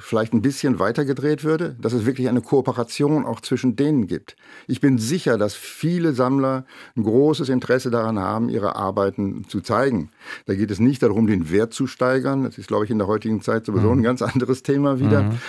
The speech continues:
Speaker 1: Aber gemeinsame Sache zwischen Künstlern, Galerien, öffentlichen Museen und Sammlern, das müsste eigentlich im Interesse von allen sein. Und auch da gibt es halt eben wieder so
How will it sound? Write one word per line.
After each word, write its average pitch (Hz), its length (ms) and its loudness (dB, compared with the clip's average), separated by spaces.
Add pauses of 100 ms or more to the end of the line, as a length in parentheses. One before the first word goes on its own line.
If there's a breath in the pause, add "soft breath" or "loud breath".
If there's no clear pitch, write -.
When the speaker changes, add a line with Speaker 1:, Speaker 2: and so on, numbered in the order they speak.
(140 loud breath)
Speaker 1:
Aber 113 340 2 (1300 loud breath)
gemeinsame 127 640 4
Sache 135 500 0
zwischen 131 300 0
Künstlern, 151 560 2
Galerien, 143 640 4 (920)
öffentlichen 135 480 2
Museen 131 460 2
und 131 220 0
Sammlern, 131 540 2 (240)
das - 260 -6
müsste 95 340 -2
eigentlich 110 240 -4
im 98 60 -4
Interesse 101 380 -6
von 85 140 -4
allen 143 320 2
sein. 104 280 0
Und 104 120 -4
auch - 140 -6
da 113 240 0
gibt 135 240 -6
es 143 140 -4
halt 131 160 -2
eben 131 180 2
wieder 123 220 2
so 113 380 0